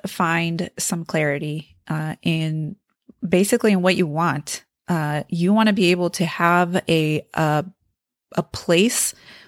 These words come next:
where you know you're heading and have some clarity around it so that you don't have a lot of the side effects of not having clarity, which is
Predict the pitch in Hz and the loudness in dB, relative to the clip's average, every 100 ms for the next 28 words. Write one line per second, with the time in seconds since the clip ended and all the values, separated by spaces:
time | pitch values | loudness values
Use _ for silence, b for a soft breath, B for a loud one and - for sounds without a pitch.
0 | B 175 180 175 170 170 - 175 196 190 | B 2 4 6 6 4 2 2 4 6
1 | 196 175 160 175 185 254 349 B B B | 4 4 2 2 2 2 -2 B B B
2 | B _ - 170 165 160 160 160 160 - | B _ -2 0 2 2 2 -2 -4 -8
3 | 165 190 - 214 - 185 202 185 151 139 | -2 -2 0 0 2 2 4 2 0 -2
4 | 143 143 139 - - 180 165 156 151 - | -4 -2 -4 -4 -2 0 4 4 2 0
5 | _ _ _ _ - 180 190 165 190 196 | _ _ _ _ -4 0 2 4 2 2
6 | 196 - 175 170 165 175 B B B - | -2 0 2 2 0 -6 B B B -2
7 | 160 160 202 175 160 151 147 135 - - | 0 2 2 2 4 4 4 0 -4 -2
8 | 151 190 226 160 139 - - - 156 151 | 2 2 2 0 0 -2 -6 0 0 0
9 | 151 175 220 190 156 139 - 147 147 143 | 0 2 2 0 -2 -4 0 0 0 -2
10 | 147 151 151 - 156 156 156 156 | -2 -2 -2 0 2 2 2 0